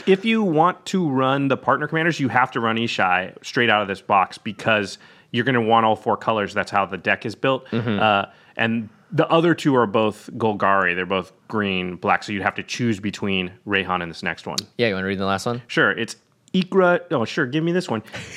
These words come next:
Speaker 1: Ikra Shadiki, the Usurper.
Speaker 2: I think that's right.
Speaker 1: Prob-
Speaker 2: Ding.
Speaker 1: it probably isn't, but whatever.
Speaker 2: I mean,
Speaker 1: Thr-
Speaker 2: Ikra Shadiki sounds right to me. I don't, it looks right, too.
Speaker 1: Ikra Shadiki, the Usurper. <laughs> It's three,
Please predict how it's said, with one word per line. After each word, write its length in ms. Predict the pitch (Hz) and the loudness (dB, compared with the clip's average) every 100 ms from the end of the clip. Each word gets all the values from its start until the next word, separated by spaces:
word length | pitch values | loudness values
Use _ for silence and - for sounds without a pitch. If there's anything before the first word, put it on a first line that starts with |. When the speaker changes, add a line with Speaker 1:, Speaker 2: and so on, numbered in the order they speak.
| - - - | -14 -14 -4
Speaker 1:
Ikra 280 | 202 208 208 | -2 2 2
Shadiki, 640 | - 156 185 185 123 127 - _ _ | 2 0 0 0 -2 -4 -12 _ _
the 260 | 127 127 120 _ _ - | 0 0 -4 _ _ -4
Usurper. 680 | 127 120 143 151 107 90 110 | -2 0 0 2 2 0 0
Speaker 2:
I 80 | 165 | -2
think 140 | 165 170 | 0 0
that's 100 | 170 | 2
right. 240 | 190 240 _ _ - _ _ - - - | 2 0 _ _ -20 _ _ -20 -20 -4
Speaker 1:
Prob- 100 | - | 2
Speaker 2:
Ding. 240 | 143 - - | 4 4 0
Speaker 1:
it 140 | - - | -4 4
probably 460 | 175 143 113 110 | 4 4 2 2
isn't, 240 | 110 113 113 | 2 0 -2
but 140 | 117 | 0
whatever. 280 | 120 113 107 - | 2 2 0 -2
Speaker 2:
I 60 | |
mean, 160 | 143 151 | -2 0
Speaker 1:
Thr- 60 | 220 | 0
Speaker 2:
Ikra 160 | 226 160 127 | 2 0 0
Shadiki 300 | 107 120 107 | -4 -4 -4
sounds 300 | - 95 95 | -4 -4 -4
right 200 | 82 67 | -8 -8
to 100 | - | -10
me. 240 | 82 78 82 | -10 -8 -6
I 100 | 85 | -8
don't, 120 | - | -6
it 80 | 95 | -4
looks 280 | 120 131 - | -2 -2 -2
right, 200 | 87 69 | -6 -6
too. 340 | - 53 - 117 | -8 -8 -8 -6
Speaker 1:
Ikra 280 | 143 - 95 | -6 -4 -6
Shadiki, 600 | - 98 101 85 98 82 - | -6 -8 -10 -10 -12 -14 -6
the 120 | 95 | -6
Usurper. 580 | 95 - 92 - 82 71 | -6 -6 -4 -4 -8 -10
<laughs> 40 | - - - - - | -16 -20 -20 -20 -8
It's 240 | - - - | -6 -6 -4
three, 540 | 160 160 180 190 190 | 2 2 4 2 -2